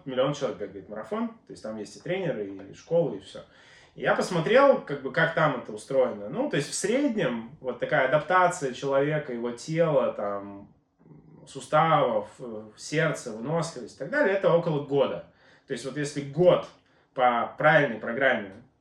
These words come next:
ты занимаешься, то, ну, с высокой вероятностью марафон пробежишь, получишь удовольствие. И вот так появился первый проект в моей жизни, этот спортивный. А потом мы решили, ну, я так за-, я завлекал друзей в эту идею.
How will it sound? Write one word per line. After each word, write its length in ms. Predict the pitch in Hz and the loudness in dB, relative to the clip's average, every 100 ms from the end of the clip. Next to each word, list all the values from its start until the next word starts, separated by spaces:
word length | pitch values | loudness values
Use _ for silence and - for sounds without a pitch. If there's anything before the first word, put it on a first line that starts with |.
| _ - | _ -14
ты 80 | |
занимаешься, 720 | 107 117 196 311 294 - 107 - - | -8 -4 -2 0 -2 -4 -12 -14 -4
то, 500 | 170 196 135 120 - - | 2 4 4 2 -10 -12
ну, 100 | 143 | -10
с 100 | - | -8
высокой 380 | 143 220 220 127 | -2 -2 0 0
вероятностью 720 | 170 - - - - 110 101 | 2 2 0 -8 -10 -10 -6
марафон 380 | 120 131 185 165 | -4 -2 0 -2
пробежишь, 360 | 123 131 123 - | -4 -8 -8 -4
получишь 280 | 135 165 | -4 -4
удовольствие. 400 | 127 104 98 _ - - - - | -6 -8 -8 _ -20 -20 -20 -10
И 40 | 131 | -2
вот 100 | 127 | 4
так 180 | 285 | 6
появился 380 | - 170 254 - | 6 4 4 2
первый 400 | 151 170 214 180 | -4 0 2 0
проект 300 | 147 160 180 | 0 -2 -2
в 20 | |
моей 160 | 151 151 | -4 -4
жизни, 320 | 131 98 95 - - - | -4 -10 -16 -20 -16 -8
этот 260 | 120 104 | -6 -6
спортивный. 540 | - 127 - 120 104 - - - - | -6 -6 -6 -12 -12 -18 -20 -16 -6
А 100 | 123 | -2
потом 320 | 151 262 339 | 6 8 8
мы 80 | 214 | 4
решили, 800 | 170 208 277 269 175 156 143 151 | 2 0 0 6 6 6 0 -4
ну, 200 | 160 139 | -4 -2
я 240 | 120 180 | 2 2
так 280 | 214 170 143 | 2 0 -2
за-, 220 | 147 - | -6 -6
я 180 | 143 196 | 2 2
завлекал 460 | 196 156 151 208 175 | 2 -2 2 2 4
друзей 380 | 175 196 196 | 0 2 2
в 100 | 123 | 0
эту 220 | 107 107 107 | -4 -8 -10
идею. 340 | 110 92 | -8 -8